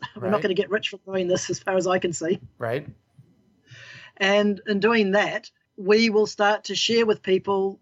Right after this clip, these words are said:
Speaker 1: what we're doing with our experiments.
Speaker 2: Mm-hmm.
Speaker 1: And also in time, we can also look to actually give people some insights. Like,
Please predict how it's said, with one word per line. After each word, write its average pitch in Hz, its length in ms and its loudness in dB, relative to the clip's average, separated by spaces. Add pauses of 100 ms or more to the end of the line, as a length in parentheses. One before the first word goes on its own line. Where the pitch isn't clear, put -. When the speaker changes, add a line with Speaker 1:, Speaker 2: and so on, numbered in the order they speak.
Speaker 1:
what 185 200 0
we're 202 200 4
doing 196 400 -2
with 180 120 -4
our 185 180 2
experiments. 226 680 -4
Speaker 2:
Mm-hmm. 135 320 -10 (460)
Speaker 1:
And 202 200 2
also 214 340 2
in 196 100 -2
time, 208 380 0 (200)
we 190 100 0
can 196 140 -4
also 214 260 0
look 196 260 -2
to 185 220 -6
actually 185 300 -4
give 180 200 -2
people 208 260 0
some 185 200 -4
insights. 180 440 -2
Like, 175 200 0